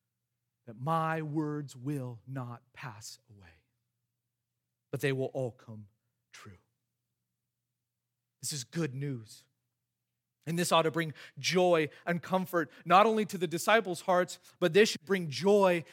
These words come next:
and comfort to our hearts as well. Because what does the future look like for us as believers?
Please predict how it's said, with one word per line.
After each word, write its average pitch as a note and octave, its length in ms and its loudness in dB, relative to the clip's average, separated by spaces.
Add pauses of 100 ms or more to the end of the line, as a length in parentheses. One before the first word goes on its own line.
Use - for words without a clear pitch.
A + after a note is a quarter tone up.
and D#3 180 -10
comfort E3+ 480 -10
to D3 120 -16
our D#3 240 -4
hearts A#2 360 -20
as A2+ 140 -20
well. A2+ 280 -20 (2750)
Because D3 180 -10
what E3 100 2
does E3+ 120 -2
the E3+ 60 -6
future G3+ 360 -2
look F#3+ 220 -4
like G3 180 4
for F3+ 160 0
us G#3 200 2
as F3+ 120 -6
believers? G#3 640 -2